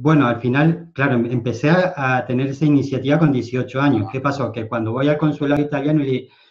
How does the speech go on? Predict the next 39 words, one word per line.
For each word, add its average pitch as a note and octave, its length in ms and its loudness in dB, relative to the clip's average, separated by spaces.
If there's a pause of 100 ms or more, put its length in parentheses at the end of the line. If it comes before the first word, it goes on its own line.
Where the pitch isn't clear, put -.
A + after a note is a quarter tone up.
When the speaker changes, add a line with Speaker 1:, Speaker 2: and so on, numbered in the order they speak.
Speaker 1:
yo - 160 -8
voy C3+ 220 0
ahí C#3+ 160 2
como, A#2 680 2
ya A#2 80 -6
digo, B2 240 -2
como A2 140 -4
el A2 60 -2
que A#2+ 80 -4
va D3 120 4
a - 20 6
la E3+ 120 6
tienda D#3+ 240 6
de D3+ 60 -2
chuches, - 180 -6
digo, A2 160 -2
"Quiero E3+ 180 6
un - 100 4
pasaporte". B2+ 640 -2
Digo, - 180 -20
Speaker 2:
Ujú. A2+ 100 -8
Speaker 1:
"Perdona", D3+ 400 4
me C#3+ 100 6
dice, D3 400 2
<laughs> - 500 -10 (140)
"¿cómo D3 220 4
que D3 120 2
quieres D3 200 4
un C3+ 140 0
pasaporte?". A#2 520 -4
Digo, A2+ 160 -8
"Sí, D#3 160 -4
me C#3+ 120 -2
quiero D3+ 200 0
ir C#3+ 100 0
a C#3 40 0
Europa D#3 400 0
y C#3 80 -6
tal". - 140 -12